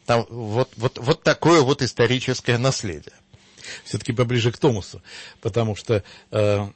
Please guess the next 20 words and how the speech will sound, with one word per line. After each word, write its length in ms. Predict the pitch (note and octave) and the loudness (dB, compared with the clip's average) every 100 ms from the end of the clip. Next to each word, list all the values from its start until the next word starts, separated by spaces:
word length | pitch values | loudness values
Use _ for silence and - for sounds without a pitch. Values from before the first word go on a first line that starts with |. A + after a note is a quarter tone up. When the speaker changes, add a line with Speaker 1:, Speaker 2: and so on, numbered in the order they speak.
| _ | _
Speaker 2:
мы 520 | G2+ F#2 F#2+ G2+ G2 | -20 -16 -8 -6 -6
получили 420 | - F#2+ F#2 G2+ | -8 -10 -6 -6
щас 240 | F2+ F#2 - | -6 -8 -4
сообщение, 500 | G#2+ G#2 - G3+ C#3 | 0 0 -2 -4 -4
что 140 | - | -8
Порошенко 560 | - G#2 - B2+ A2 - | -2 0 2 0 0 -2
уволил 480 | C#3 A#2 A#2+ G#2+ | -2 4 4 4
чиновника, 720 | G2 - G#2+ E3 C3 G2+ F#2 F2 - - - - - | 0 -2 -2 -2 -2 -2 -4 -6 -12 -20 -20 -20 -4
э, 500 | G#2+ G#2 G2+ G2 F#2+ - | 2 4 4 0 -4 -4
обещавшему 720 | G2+ F#2+ C3 A#2 - G#2+ G#2 | -4 2 4 4 2 -2 0
ему 260 | G2+ G2 - - - | 0 -2 -6 -20 0
Томас, 480 | C#3+ A2+ E2+ - - | 4 4 0 -12 -12
э, 140 | E2 - F2 F2+ - - | -12 -12 -14 -16 -20 -20
Вселенского 400 | - G2 F2+ - | -8 -8 -8 -12
Патриарха, 560 | - - G#2+ F#2 - - - - - | -10 0 2 2 -4 -18 -16 -14 -4
э, 260 | G#2 G2+ | -2 -2
до 340 | G2+ A#2 A#2 E2+ D#2+ - - - F#2+ | 0 4 4 2 -6 -20 -20 -18 -6
Дня 220 | G#2 F#2+ | -4 -4
Крещения 480 | - F#2 - F#2 F2+ | -6 -12 -10 -10 -10
Руси, 420 | F#2 F2+ - A3 | -12 -12 -6 -6